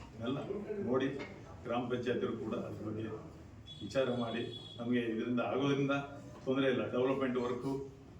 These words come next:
ಊರು ದೊಡ್ಡದಾಗ್ತದೆ, ಚೆನ್ನಾಗಾಗ್ತದೆ, ಮತ್ತೆ ಆಕ್ಸಿಡೆಂಟ್ಗಳು ಕಡಿಮೆ ಆಗ್ತದೆ. ಇವೆಲ್ಲ ಒಂದು ತೀರ್ಮಾನವನ್ನ ನೋಡ್ಕೊಂಡು ನಾವು ಮಾಡ್-, ಮಾಡೋದ್ರಿಂದ ನಮ್ದೊಂದು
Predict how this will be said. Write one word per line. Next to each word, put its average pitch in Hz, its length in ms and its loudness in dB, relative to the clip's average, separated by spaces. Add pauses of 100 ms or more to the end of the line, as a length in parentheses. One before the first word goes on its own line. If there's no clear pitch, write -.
(160)
ಊರು 127 200 6 (520)
ದೊಡ್ಡದಾಗ್ತದೆ, 123 580 4 (600)
ಚೆನ್ನಾಗಾಗ್ತದೆ, 123 920 2 (600)
ಮತ್ತೆ 120 160 2 (520)
ಆಕ್ಸಿಡೆಂಟ್ಗಳು 120 540 2
ಕಡಿಮೆ 117 240 2
ಆಗ್ತದೆ. 117 360 2 (540)
ಇವೆಲ್ಲ 123 200 4
ಒಂದು 135 300 4 (1080)
ತೀರ್ಮಾನವನ್ನ 123 500 4 (920)
ನೋಡ್ಕೊಂಡು 117 360 -2
ನಾವು 117 140 -2
ಮಾಡ್-, 104 600 -8
ಮಾಡೋದ್ರಿಂದ 101 640 -8
ನಮ್ದೊಂದು 110 340 -4